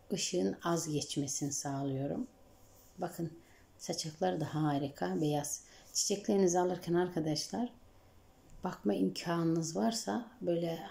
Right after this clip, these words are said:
görebiliyorsanız beyaz saçaklı olanları alın. Beyaz saçak demek çiçeğinizin saçaklarında bir hasar yok demek. Kahverengileşiyorsa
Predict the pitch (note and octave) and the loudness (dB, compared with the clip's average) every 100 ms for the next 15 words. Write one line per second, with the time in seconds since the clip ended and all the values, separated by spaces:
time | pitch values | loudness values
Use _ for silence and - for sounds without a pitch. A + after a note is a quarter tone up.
0 | - - - - - - E3 E3 F3 F3 | -14 -16 -20 -20 -20 -8 2 6 6 6
1 | D#3+ D3+ D3 - D#3+ A3+ - - - E3+ | 4 4 2 0 2 2 0 -6 -2 2
2 | E3 E3 - D3 D#3 D3 - D3+ D3+ C#3+ | 2 2 -4 -4 -4 -4 -4 0 0 0
3 | D3 D3+ D3+ D3+ A#3+ C#4 - - - - | 0 -2 -2 0 0 0 -8 -20 -20 -20
4 | - F#3 F#3+ F#3+ D#3+ - D#3 - E3 G3 | -2 2 2 2 -2 0 -4 -2 0 2
5 | A3 - - - - D#3 E3+ F3 E3 D#3 | 0 -6 -6 -6 0 2 2 2 0 0
6 | E3+ - D#3+ - D#3 D#3 F3 A#3 A#3+ F3 | -2 -4 -6 -2 2 2 2 0 -2 -2
7 | E3 - E3+ E3 D3+ - C#3 C#3+ F#3+ - | -2 0 0 2 0 -2 -6 -4 -6 -4
8 | G#3 F3+ F#3+ F#3 F#3 F3+ F#3 F#3+ - F3+ | -4 0 2 4 2 2 0 -2 0 0
9 | - F#3+ G#3+ | 0 -2 -4